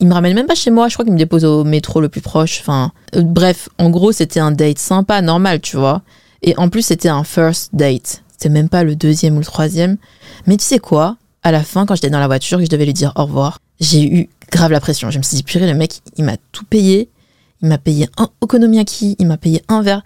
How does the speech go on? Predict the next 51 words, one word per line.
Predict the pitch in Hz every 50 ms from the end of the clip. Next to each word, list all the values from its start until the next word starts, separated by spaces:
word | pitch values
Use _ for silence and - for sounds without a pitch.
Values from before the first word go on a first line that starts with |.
| - - - - - - - _ _
Dans | 196 170 165
ma | 165 170
tête, | - 240 240
c'était | - - 185 - 170
en | 165 160
mode, « | 160 160 160
Ouah, | 160 170 180 185 180
c'est | 170 - 165
un | 143
truc | - - 170 156
de | 151 151
malade. » | 147 156 165 175 196 202 208 202 208 208 202 202 190 175 156 196 208 - _ _ _ _ _ _ _ _ _ _ _ _
Parce | - 165 156 -
que | - 156
surtout | 151 - 170 - - 214
à | 185
l'époque, | 156 151 147 - 180 185 190 185 170
j'étais | 156 160 - 156
encore | 147 143 - 147 151
étudiante | 147 - - 160 160 190 196 202 196 -
et | 165
tout. | - - - 202 202 196 - _ _ _ _ _ _ _ _
J'étais | - - - - 156
pas | - 175 185
vraiment | 175 170 170 170 170
indépendante | 165 160 160 156 - 160 160 160 160 -
financièrement, | - 160 156 151 160 - 156 156 170 180 190 190 190 175
donc | 151 151 147 143 -
moi | 160 165 170
j'étais | 170 - - 143
vraiment | 143 - 147 151 165 165
en | 151
mode, « | 147 156 156 160 165
Ouais, | 151 151 160 160 160
je | 165 - -
lui | - 160 151
dois | 151 160 156 151
trop | 147 - - - 180
un | 175 170
truc. » | 165 - - - 175 170 170 170 170 170 - - - _ _ _ _ _ -
Et | 180 170 160
après, | 143 - - - 170 160 165 175 - _ _ _ _ _ _ _ -
ah, | 170 160 156
j'ai | 151 147
trop | 139 - - 160
honte, | 151 147 - - - -
mais | - 151 151 151
ouais, | 147 151 151 156
je | 156
l'ai | 147 143
embrassé. | 139 139 143 143 139 - - 139 131 -